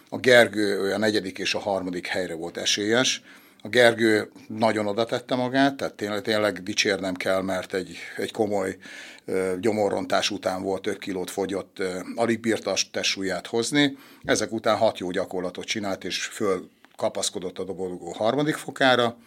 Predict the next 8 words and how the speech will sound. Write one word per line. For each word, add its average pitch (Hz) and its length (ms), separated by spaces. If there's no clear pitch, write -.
Szintén 135 380
a 113 60
Nagy 110 180
Zsolt 104 260
egy 98 80
nagyon 101 320
szép 92 280
versenyzéssel, 90 960